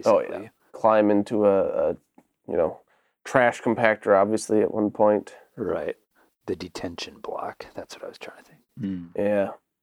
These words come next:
Speaker 2: This is where you get the, the droids that drill into your head. <laughs>
Speaker 1: Yeah.
Speaker 2: Yeah, you split up with the other commandos, so you're, like, on your own. You're hearing them over the radio, like, getting these droids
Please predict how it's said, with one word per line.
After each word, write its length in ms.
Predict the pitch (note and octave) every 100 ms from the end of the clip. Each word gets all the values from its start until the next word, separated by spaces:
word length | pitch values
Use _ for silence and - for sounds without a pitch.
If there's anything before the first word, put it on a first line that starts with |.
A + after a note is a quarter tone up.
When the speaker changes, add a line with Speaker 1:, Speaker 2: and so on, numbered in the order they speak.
| _ -
Speaker 2:
This 140 | G2
is 120 | F#2
where 100 | F2+
you 100 | E2
get 220 | E2 F2 -
the, 440 | D#2 D#2 D#2 E2 _ _ -
the 220 | E2+ D#2+ E2
droids 540 | - E2 E2 E2+ D#2+ -
that 240 | E2+ - _ - - -
drill 320 | G2 F2+ G2
into 220 | G2 F#2+
your 240 | F2 F2
head. 440 | - A#2 G2+ G2 - -
<laughs> 840 | - - - - - - _ - -
Speaker 1:
Yeah. 420 | A2+ A2+ A2+ - - - -
Speaker 2:
Yeah, 320 | D3+ A2 G2 F#2
you 420 | F#2+ G#2+ G#2+ A2
split 380 | - - A#2+ A#2
up 220 | A2 -
with 120 | -
the 100 | G2
other 160 | G2 F#2+
commandos, 720 | - F2 F2+ F2 E2 F2 E2+
so 140 | -
you're, 180 | F#2 F#2+
like, 140 | G2 A#2
on 180 | A2+
your 180 | G#2 F#2+
own. 160 | G2 F#2
You're 180 | F#2+ F#2
hearing 340 | - G#2 G#2+
them 140 | A#2 G2+
over 300 | G#2 A2+ G#2
the 160 | F#2+
radio, 580 | F#2+ F#2+ G#2 G2 F#2+ F#2
like, 240 | G2 G2 _ _ -
getting 380 | G#2 A#2 A#2 F#2+
these 240 | F#2 F#2
droids 640 | F2+ F#2 F#2 F#2 F#2 -